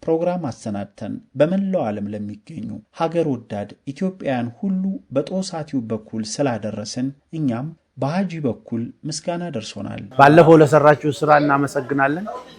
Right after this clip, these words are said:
Speaker 2: እ፣ አሁንም ቀጥላችሁ ለሀገር ሰላም የምትሰሩት፣ ገበሬን ታ-፣ ታግሎ ርስት ከስብ እያላችሁ የምትሰሩት ስራ ይበል የሚያስብል ነውና እናንተንም እናመሰግናለን።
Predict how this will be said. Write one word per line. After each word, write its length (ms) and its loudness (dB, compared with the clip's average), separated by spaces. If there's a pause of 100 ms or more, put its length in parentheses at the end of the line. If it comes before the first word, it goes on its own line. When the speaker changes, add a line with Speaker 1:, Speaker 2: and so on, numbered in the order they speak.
(280)
Speaker 2:
እ፣ 120 -2 (400)
አሁንም 400 4
ቀጥላችሁ 540 0
ለሀገር 320 4
ሰላም 260 -2
የምትሰሩት፣ 500 -2
ገበሬን 460 4 (260)
ታ-፣ 200 -2
ታግሎ 300 -2 (280)
ርስት 400 0
ከስብ 400 -4
እያላችሁ 460 0
የምትሰሩት 440 -2
ስራ 160 2 (520)
ይበል 280 10
የሚያስብል 480 6
ነውና 260 6 (100)
እናንተንም 440 2
እናመሰግናለን። 640 -4